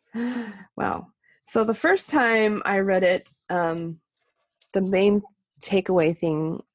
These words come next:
I got from the book was that to begin with the end in mind. Father and mother had a plan for their family. They knew what they wanted their family to look like. They knew,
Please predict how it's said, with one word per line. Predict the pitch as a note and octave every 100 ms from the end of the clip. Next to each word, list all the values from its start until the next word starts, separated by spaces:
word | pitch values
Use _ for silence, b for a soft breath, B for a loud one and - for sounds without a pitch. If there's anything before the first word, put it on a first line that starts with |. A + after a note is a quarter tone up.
| _ -
I | E3
got | E3 E3 -
from | D#3+ D#3+
the |
book | D3+ D3+ D#3
was | E3 D#3+ -
that | - G2+ - - b b b -
to | F3+
begin | F3 F#3+ F#3
with | E3+
the | -
end | D#3 D#3
in | D3+ D3+
mind. | C#3 C3+ - - b b b b b _
Father | - F#3+ F#3 G3+
and | G3+
mother | G3+ F3+ F3 E3 E3 D#3+ - _ - -
had | - F#3+ F3+
a |
plan | F3 - F#3 F3+
for | F#3 E3+
their | D#3 D#3
family. | D3 - -
They | E3+ E3 D#3+
knew | E3+ F3 F3 F3
what | F3+
they | E3+
wanted | F3 E3+ D#3+
their | E3
family | E3 E3+ D#3+ D#3+
to | D#3
look | D3 - -
like. | A#2 -
They | D#3+
knew, | D#3 E3 E3 E3 E3